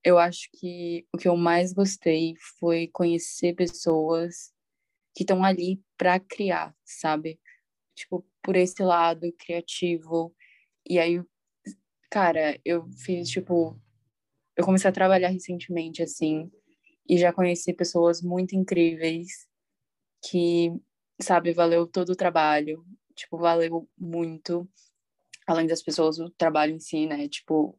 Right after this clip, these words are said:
ver as peças prontas, ver todo esse retorno no final, sabe, de que você conseguiu conquistar aquilo que, aquele desafio, você conseguiu superar tudo e no final deu certo. Eu acho que não tem nada tão gratificante quanto isso.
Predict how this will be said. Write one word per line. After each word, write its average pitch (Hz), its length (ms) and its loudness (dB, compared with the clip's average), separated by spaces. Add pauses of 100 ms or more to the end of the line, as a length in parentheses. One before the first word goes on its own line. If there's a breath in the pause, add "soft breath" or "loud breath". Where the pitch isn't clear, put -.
(140)
ver 156 200 0
as 165 220 -2
peças 156 420 -2
prontas, 160 840 -2 (480 loud breath)
ver 156 680 2
todo 180 180 2
esse 196 140 0
retorno 180 840 0
no 160 80 -6
final, 156 580 0 (480 loud breath)
sabe, 160 340 2
de 160 120 -12
que 156 140 -14
você 165 260 -6
conseguiu 165 720 0
conquistar 170 460 -2
aquilo 160 340 -4
que, 156 460 -4
aquele 160 280 -6
desafio, 170 400 0
você 160 200 -6
conseguiu 165 320 -8
superar 165 480 0
tudo 165 340 -4 (360 loud breath)
e 170 60 2
no 170 80 4
final 165 240 0
deu 160 140 0
certo. 151 680 -2 (680 loud breath)
Eu 165 100 2
acho 165 240 0
que 180 80 -2
não 165 100 0
tem 165 200 -4
nada 160 320 -2
tão 165 280 -4
gratificante 160 640 -6
quanto 160 240 -4
isso. 165 480 -2